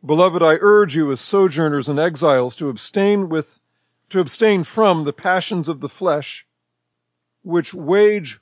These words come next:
war against your soul." This is a battle. Hebrews twelve. "Consider him who endured from sinners such hostility against himself, so that you may not grow weary or faint-hearted.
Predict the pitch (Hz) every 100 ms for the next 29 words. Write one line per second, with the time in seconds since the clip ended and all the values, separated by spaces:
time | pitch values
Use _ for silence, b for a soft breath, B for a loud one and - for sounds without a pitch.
0 | - 139 170 202 190 175 175 175 151 165
1 | 151 - 151 131 - 135 107 - _ _
2 | _ _ _ _ _ _ _ - 139 104
3 | 110 123 113 87 - _ _ _ _ _
4 | _ _ _ _ - 180 147 120 95 -
5 | - _ _ _ 160 139 101 _ _ _
6 | - 147 - 220 226 180 214 202 196 180
7 | 151 180 202 196 151 _ - 185 156 -
8 | 226 185 147 143 - _ _ _ _ _
9 | _ _ _ _ _ - 208 208 - 175
10 | - - 233 220 196 185 165 170 - 160
11 | - 208 170 135 190 151 160 196 220 214
12 | 196 170 175 165 165 208 180 156 147 135
13 | 185 151 143 165 135 110